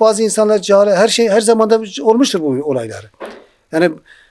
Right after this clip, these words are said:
ganimetler olduğu zaman cahil insanlar efendim faydalanmıştır. Yani bunu herkese bu mal edemezsin ki. Yani içerisinde mesela yüz kişinin içerisinde efendim yirmi otuz kişi efendim mesela bu işi sevenler de olabilir yani. Ganimetten faydalanan insanlar da olur.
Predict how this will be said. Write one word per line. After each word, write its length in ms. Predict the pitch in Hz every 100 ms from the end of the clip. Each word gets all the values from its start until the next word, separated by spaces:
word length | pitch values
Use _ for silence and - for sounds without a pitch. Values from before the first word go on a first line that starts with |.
| _ 135
ganimetler 480 | 170 185 185 202
olduğu 160 | 190 214
zaman 240 | 214 214
cahil 220 | 175 185 196
insanlar 380 | 190 202 220
efendim 280 | 208 190 208
faydalanmıştır. 600 | 196 196 202 208 220 160
Yani 220 | 147 147
bunu 120 | 151 151
herkese 340 | 151 147 156
bu 60 | 156
mal 180 | 156
edemezsin 420 | 175 285 - - 113
ki. 180 | 113 101 _ _ _ _ _
Yani 160 | 160 175
içerisinde 400 | 170 165 151 165
mesela 340 | 156 156 156 147 - - _ _ 285 320 311 _ _ _ _ _ _ _
yüz 240 | 147 185
kişinin 240 | - 160 165
içerisinde 300 | 160 147 175
efendim 300 | 175 156 156
yirmi 220 | 160 170
otuz 220 | 160 -
kişi 200 | - 180
efendim 200 | 170 180
mesela 260 | 170 175 165 165 196 254
bu 160 | 170
işi 140 | 156 -
sevenler 400 | 175 185 262 240
de 40 |
olabilir 380 | 170 135 113 110
yani. 260 | 113 101 - _ _ _ _ _ -
Ganimetten 440 | 160 165 160 170
faydalanan 400 | 165 170 170 175
insanlar 360 | 160 208 233 185
da 80 |
olur. 180 | 139 120